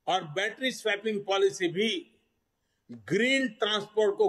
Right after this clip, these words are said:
गति देगा। नेक्स्ट जनरेशन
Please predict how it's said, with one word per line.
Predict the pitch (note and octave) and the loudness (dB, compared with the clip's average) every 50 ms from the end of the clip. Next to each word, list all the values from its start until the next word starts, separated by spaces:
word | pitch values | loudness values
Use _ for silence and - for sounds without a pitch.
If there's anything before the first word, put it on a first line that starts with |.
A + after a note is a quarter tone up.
| E3 | 2
गति | B2+ E3+ F3+ F3+ G3 F#3 D#3+ | 0 -4 -4 -2 -2 -2 -2
देगा। | C#3 B2+ A#2+ G#2+ - F2 - - - - _ _ _ _ _ _ _ _ _ _ _ _ _ _ _ _ _ _ _ _ _ _ _ _ _ _ _ - | 0 -2 -4 -4 -10 -16 -16 -16 -20 -20 _ _ _ _ _ _ _ _ _ _ _ _ _ _ _ _ _ _ _ _ _ _ _ _ _ _ _ -6
नेक्स्ट | A#2 C3 C#3+ D#3+ F#3 G#3+ A3+ A#3 A#3 D3+ - - - | -4 0 2 2 4 4 2 2 -2 -6 -12 -6 0
जनरेशन | D#3+ F3+ G3 G3+ G#3 G#3+ A3+ A#3 G#3+ G3+ - A3+ A3+ A#3 A#3 A#3 | 0 0 2 2 2 4 4 2 2 0 -4 -2 -2 -2 -2 -4